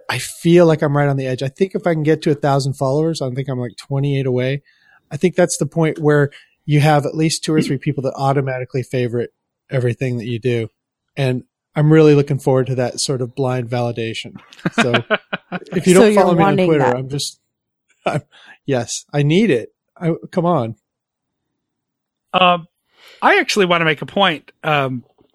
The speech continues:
Speaker 2: <laughs> you've made the case before, Mike, that you need more Twitter followers because you have about one-tenth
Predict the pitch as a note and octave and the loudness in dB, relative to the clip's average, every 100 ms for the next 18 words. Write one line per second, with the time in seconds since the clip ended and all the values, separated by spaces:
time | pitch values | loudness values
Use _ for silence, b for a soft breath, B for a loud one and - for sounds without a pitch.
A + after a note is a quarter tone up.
0 | _ _ _ _ _ _ _ _ - G3+ | _ _ _ _ _ _ _ _ -8 -2
1 | F#3+ A#3+ - G#3+ - - F3 - D#3+ F3 | 0 0 -2 -4 -2 -2 -2 -4 -2 0
2 | D#3+ C#3+ D3 C#3 E3 F#3+ E3+ D3+ C#3+ D3 | 0 -2 -6 -6 -4 -2 -4 -6 -6 -6
3 | C3 D#3+ D3+ - C#3 C3+ C3 C3 C#3+ C#3+ | -6 -8 -6 -4 -4 -4 -8 -10 -10 -8
4 | C#3 B2+ B B B B E3+ E3 F3+ D#3 | -6 -8 B B B B -2 0 0 -2
5 | C3 E3+ E3+ D#3+ D3+ D3 D3+ D3 - D#3+ | 0 0 0 -2 -2 -2 -2 -4 -2 -2
6 | D#3 | -2